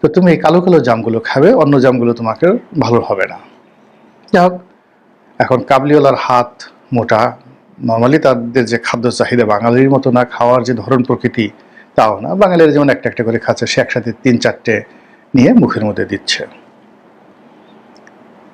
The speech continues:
তো এখন ওই যে জাম গাছ বা জামের যে থোক থাকে, ওর মধ্যে আপনারা দেখবেন গ্রামে কালো রঙের ভ্রমর, আহ,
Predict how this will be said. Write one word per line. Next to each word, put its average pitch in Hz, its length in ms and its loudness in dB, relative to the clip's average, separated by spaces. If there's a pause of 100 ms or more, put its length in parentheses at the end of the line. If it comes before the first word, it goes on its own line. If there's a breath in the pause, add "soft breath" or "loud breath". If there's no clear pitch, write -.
তো 147 60 2
এখন 160 460 2 (1080)
ওই 202 460 4
যে 143 420 2
জাম 110 360 2
গাছ 127 220 0
বা 131 280 2 (100)
জামের 127 420 0
যে 120 380 0 (340)
থোক - 300 0
থাকে, - 320 -8 (1200 soft breath)
ওর 190 160 6
মধ্যে 165 500 0
আপনারা 131 280 0
দেখবেন 113 320 -2
গ্রামে 117 400 0 (720)
কালো 165 440 4
রঙের 127 320 2
ভ্রমর, 123 560 2
আহ, - 1000 -16